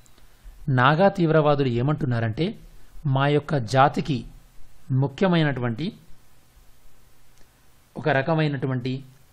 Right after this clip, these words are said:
మాకు ఐడెంటిటీ ఉంది. So, మాకు ఒక రకమైనటువంటి, so, ఈ ఐడెంటిటీ ఉండడం వల్ల నాగా, నాగా ప్రజలు ఎక్కడెక్కడైతే ఉన్నారో, అంటే అస్సాంలో కానీ, మణిపూర్లో కానీ,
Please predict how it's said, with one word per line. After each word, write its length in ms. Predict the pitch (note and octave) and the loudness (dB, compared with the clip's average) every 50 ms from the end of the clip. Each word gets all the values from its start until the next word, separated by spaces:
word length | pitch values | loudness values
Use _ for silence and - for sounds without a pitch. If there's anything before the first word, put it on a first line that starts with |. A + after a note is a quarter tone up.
| - - - - - - | -20 -20 -20 -14 -8 -4
మాకు 340 | E3 C#3 C#3 C#3 D#3 G#3 F3 - - - - - - - - - - D#3 | 0 0 0 0 -2 -6 -10 -10 -12 -20 -20 -20 -20 -20 -16 -4 0 2
ఐడెంటిటీ 540 | D3 D#3 D#3+ F3+ F#3+ D#3+ - D#3+ D#3+ F3 | 4 4 4 4 2 0 -2 -2 0 2
ఉంది. 320 | E3 D3 C3 A#2+ A#2 G#2+ A2 - - - - - - - - - - _ - - - - | 2 2 2 0 -2 -4 -8 -12 -20 -20 -20 -20 -20 -20 -20 -20 -20 _ -20 -12 -6 -2
So, 200 | D#3 C3 B2+ - - - | -2 -2 -2 -2 -4 -2
మాకు 300 | D3+ C3+ D3 D3 C#3 D3+ | 0 2 2 2 0 0
ఒక 100 | C3+ C3 | 0 0
రకమైనటువంటి, 800 | C3+ C3 A#2+ C3+ C3 C3 C3 B2 A#2+ B2+ C3 A#2+ - A3+ C#4+ - - - - - - - - - - | -2 -2 -2 -2 -2 -2 -2 -2 -2 -2 -2 -2 -2 -4 -6 -6 -10 -18 -18 -20 -20 -18 -10 -4 -2
so, 180 | D3+ C#3 C#3+ | 0 0 0
ఈ 140 | C#3+ F3 - - - D3+ | 0 -4 -8 -8 -2 0
ఐడెంటిటీ 440 | C#3+ D3 D#3 F3+ F#3+ E3+ - F#3 | 2 4 4 2 2 0 0 0
ఉండడం 340 | F#3 D#3 C#3 C3 C3 C3+ B2 | 2 2 2 2 0 0 0
వల్ల 300 | A#2 A#2 A#2 A#2+ C#3 D#3 D#3 - - - - - - | -2 -2 0 0 -2 -2 -4 -8 -10 -12 -10 -4 -2
నాగా, 720 | C#3 B2+ B2+ B2 C3 D3 D#3 D#3+ F#3 E3 B2+ G#2+ - - - - - - - - - - | 0 2 4 4 4 4 4 6 6 6 4 2 0 -8 -20 -20 -20 -20 -20 -20 -10 -6
నాగా 540 | G3+ D3+ C3 B2+ C3 C#3+ D3+ D3+ F3 F#3 F#3+ | -2 0 2 2 4 4 4 4 4 4 4
ప్రజలు 360 | F3+ - D3+ C3+ A#2 C#3 C3 | 4 2 2 2 2 2 0
ఎక్కడెక్కడైతే 680 | C#3+ F3+ G3 - - E3 D#3+ D#3 - D3+ D3+ C3+ D#3+ D#3 | 0 -2 -4 -2 0 2 2 2 2 2 2 2 2 0
ఉన్నారో, 440 | C3 A#2+ A#2+ B2+ B2+ A#2 A2+ G#2 G2+ - - - _ _ _ - - - - | 0 2 2 2 2 2 0 -2 -4 -8 -16 -20 _ _ _ -20 -12 -6 -4
అంటే 140 | C3 C3+ B2+ | 0 2 2
అస్సాంలో 600 | A2+ A2+ G#2+ - - D#3+ C#3+ C#3 C#3 C3+ C3+ C3 | 2 2 0 0 -2 0 0 0 0 0 0 0
కానీ, 300 | C3 C3 C3+ D#3+ F3 D#3 | 0 0 0 0 0 0
మణిపూర్లో 760 | C3 B2 A#2+ A#2+ C3 D#3 D#3 D#3 F3+ E3+ D#3 D3 D3+ C#3+ C3+ | 0 0 2 2 2 0 0 0 0 0 2 2 2 2 2
కానీ, 380 | A#2+ B2 B2 B2 A#2+ B2 A#2+ | 2 2 0 0 0 -2 -4